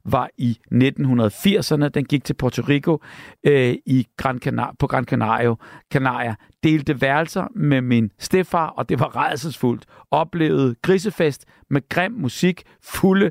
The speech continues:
madsvin og så videre. Jeg var også kun teenager, så mine oplevelser føltes nok anderledes. Det aller værste var mine øresmerter et halvt år efter flyveturen." Hold da op. Øhm, "Har aldrig og skal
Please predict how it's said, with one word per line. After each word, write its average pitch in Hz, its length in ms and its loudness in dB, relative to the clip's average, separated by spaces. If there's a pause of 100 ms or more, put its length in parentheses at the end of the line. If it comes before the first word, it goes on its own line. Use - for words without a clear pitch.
(220)
madsvin 165 640 -2
og 127 100 -2
så 151 80 -2
videre. 120 400 2 (260)
Jeg 131 140 0
var 143 60 0
også 170 460 -2
kun 160 220 0
teenager, 131 640 -2 (280)
så - 160 -2
mine 139 360 -2
oplevelser 165 540 0
føltes 135 400 -2
nok 139 220 -2
anderledes. 120 640 -2 (280)
Det - 100 -2 (120)
aller 214 280 0
værste 123 560 -4
var 139 180 -2
mine 123 340 0 (180)
øresmerter 151 840 2
et 135 140 -2
halvt 165 280 -2 (120)
år 135 320 -2 (140)
efter 139 320 0 (320)
flyveturen." 120 580 2 (280)
Hold 175 260 -2
da 139 60 -4
op. 98 160 -8 (520)
Øhm, 107 540 0 (240)
"Har - 280 -2 (100)
aldrig 175 640 0 (120)
og 143 180 0
skal - 240 -4